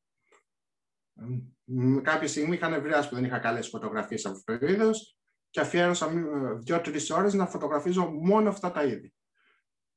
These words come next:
Μου το αναγνωρίσαν ότι είναι το Lyngia italica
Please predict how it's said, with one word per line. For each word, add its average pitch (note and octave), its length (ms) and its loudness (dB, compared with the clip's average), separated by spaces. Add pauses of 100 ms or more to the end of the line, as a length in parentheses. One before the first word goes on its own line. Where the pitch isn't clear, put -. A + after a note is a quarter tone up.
(500)
Μου F3+ 280 0
το D#3 80 0
αναγνωρίσαν D3 720 0
ότι A#2 180 -6
είναι A#2+ 180 -2
το A#2+ 100 -4
Lyngia A2 420 0
italica B3+ 540 4